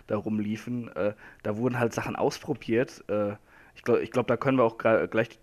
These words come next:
die Brücke schlagen zu eben übernatürlichen Gimmicks oder Trash-Gimmicks, die nicht funktioniert haben. Also ich denk zum Beispiel an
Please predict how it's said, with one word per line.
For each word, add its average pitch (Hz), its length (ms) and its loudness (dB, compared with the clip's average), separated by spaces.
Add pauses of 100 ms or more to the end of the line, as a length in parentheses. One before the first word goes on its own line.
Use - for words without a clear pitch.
die 120 80 -6
Brücke 127 300 -4
schlagen 107 520 0
zu - 180 -4
eben 110 420 -2 (420)
übernatürlichen 127 580 0
Gimmicks 131 440 2
oder 104 140 2
Trash-Gimmicks, 117 580 -2
die 123 80 -4
nicht 117 180 -2
funktioniert 120 600 -2
haben. 95 320 -8 (520)
Also 107 400 0 (160)
ich 110 140 -8
denk 123 180 -2
zum 127 120 -4
Beispiel 123 260 -2
an 104 320 -4